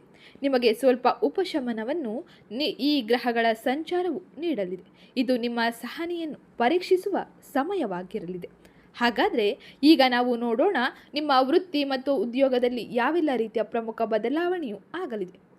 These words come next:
ಯಾವ ರೀತಿಯ ಎಚ್ಚರಿಕೆಯನ್ನು ನೀವು ಈ ಸಮಯದಲ್ಲಿ ಹೊಂದಬೇಕು ಎಂಬುದನ್ನ.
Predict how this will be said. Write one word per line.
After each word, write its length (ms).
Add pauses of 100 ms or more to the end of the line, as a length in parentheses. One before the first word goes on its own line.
ಯಾವ 200
ರೀತಿಯ 360
ಎಚ್ಚರಿಕೆಯನ್ನು 720 (280)
ನೀವು 280
ಈ 100 (100)
ಸಮಯದಲ್ಲಿ 540 (200)
ಹೊಂದಬೇಕು 600 (200)
ಎಂಬುದನ್ನ. 420